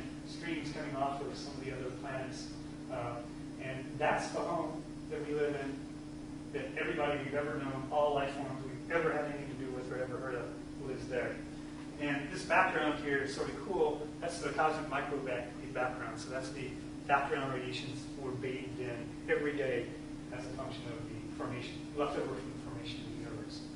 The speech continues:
So that's our little abode in the entire universe right there. That's it. That's all we got. Can it be a home forever? And the answer is no. Absolutely not.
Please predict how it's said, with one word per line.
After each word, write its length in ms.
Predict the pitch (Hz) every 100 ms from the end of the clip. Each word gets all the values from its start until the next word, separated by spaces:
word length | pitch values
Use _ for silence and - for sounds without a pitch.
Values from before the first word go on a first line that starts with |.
| - - -
So 160 | - 170
that's 320 | 190 - -
our 160 | 185 185
little 280 | 202 190 156
abode 460 | 156 151 147 147 147
in 180 | 170 180
the 80 | 175
entire 400 | 156 151 151 147
universe 420 | 143 139 147 147 -
right 220 | 135 131 -
there. 180 | 147 - - - - -
That's 180 | 143 135
it. 140 | 151 151 - -
That's 100 | -
all 140 | 139 139
we 60 |
got. 160 | 127 - - - - - - - - - - - 302 - - - - - - - - - - - - - - - - - - - - - - - - -
Can 160 | 247 262
it 40 |
be 100 | -
a 60 | 247
home 160 | 254 254
forever? 440 | 208 - - - - - - - - - -
And 80 |
the 80 | 156
answer 220 | 202 180
is 80 | 147
no. 140 | 156 202 - - - - - - - - - - - -
Absolutely 360 | 156 - 175 143
not. 240 | 143 143